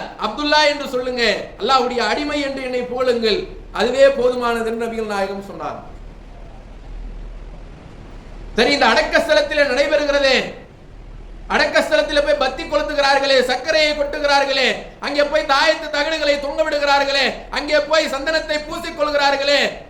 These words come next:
அதிலே வலம் வருகிறார்களே சுத்தி சுத்தி. இதற்கு நபிகள் நாயகம் எங்கேயாவது நமக்கு வழிவகைகளை ஏற்படுத்தி இருக்கிறார்களா?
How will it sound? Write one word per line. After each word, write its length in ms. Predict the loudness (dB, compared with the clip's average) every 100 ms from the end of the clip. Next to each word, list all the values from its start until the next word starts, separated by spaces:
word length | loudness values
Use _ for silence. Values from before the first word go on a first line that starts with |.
| -20 -16
அதிலே 300 | -4 -2 2
வலம் 480 | 2 2 2 2 4
வருகிறார்களே 640 | 2 2 0 2 4 4
சுத்தி 280 | 2 -6 -10
சுத்தி. 440 | -12 -8 0 2 0 -6 -16 -20 -20 -20 -20 -6
இதற்கு 300 | 0 2 2
நபிகள் 280 | -2 0 2
நாயகம் 300 | 2 2 -2
எங்கேயாவது 640 | -2 2 2 2 0 -2 -8
நமக்கு 260 | -6 -2
வழிவகைகளை 600 | 0 2 4 2 4 2
ஏற்படுத்தி 420 | 2 0 0 -6 -8
இருக்கிறார்களா? 880 | -8 -4 -4 -2 0 2 2 0